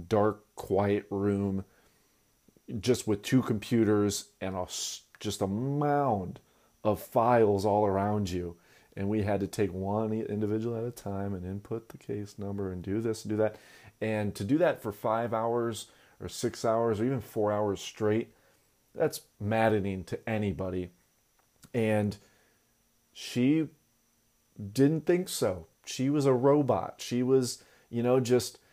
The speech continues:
I would be working, you know, I'd maybe punch in ten cases or get through one whole box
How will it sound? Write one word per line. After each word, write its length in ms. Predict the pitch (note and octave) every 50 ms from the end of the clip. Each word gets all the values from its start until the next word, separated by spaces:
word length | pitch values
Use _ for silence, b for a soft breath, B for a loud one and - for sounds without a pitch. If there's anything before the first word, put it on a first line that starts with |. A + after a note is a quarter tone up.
| b b b b -
I 160 | G#2+ A#2+ B2
would 140 | B2+ C3 A#2+
be 140 | A2 B2 A#2+
working, 600 | A2+ B2 C3 C3+ C3+ C#3 D3 C#3+ C#3 C3+ C3+ C3
you 80 | B2+ A2+
know, 120 | G#2+ G2+
I'd 240 | G#2+ G#2+ A2 G#2 -
maybe 220 | - A#2+ G#2+ G#2+ G#2
punch 340 | - - B2 A#2+ A2+ -
in 160 | B2+ A2+ A2 G#2+
ten 300 | - - A#2+ A#2 A#2+ A2
cases 500 | - - A#2+ B2 B2 - - C3+ A#2+ A2
or 120 | A2 G2+
get 220 | F#2+ G#2+ A#2+ -
through 120 | - A2 A2
one 240 | G#2 A2 A#2 A#2+ A#2+
whole 240 | G#2+ A2 A#2 A2+
box 640 | G#2 F#2 F2 A#2 A2 A2 A#2 A#2+ - - - - -